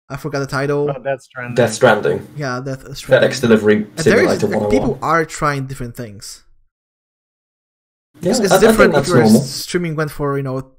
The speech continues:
Speaker 1: three hours at a time like me, and it doesn't really matter. But if you are streaming, like, every day for six hours, seven hours a day, you are gonna get bored.
Speaker 3: Hmm.
Speaker 2: Yeah, I'm still, like, impressed by some people that,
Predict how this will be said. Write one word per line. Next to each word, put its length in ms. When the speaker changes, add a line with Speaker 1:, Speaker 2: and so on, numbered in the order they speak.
Speaker 1:
three 400
hours 320
at 60
a 60
time 280
like 200
me, 220
and 220
it 40
doesn't 200
really 140
matter. 240
But 160
if 80
you 80
are 60
streaming, 540
like, 200
every 220
day 160
for 160
six 260
hours, 340
seven 260
hours 260
a 40
day, 280
you 300
are 240
gonna 180
get 200
bored. 320
Speaker 3:
Hmm. 240
Speaker 2:
Yeah, 320
I'm 160
still, 340
like, 260
impressed 720
by 100
some 240
people 340
that, 160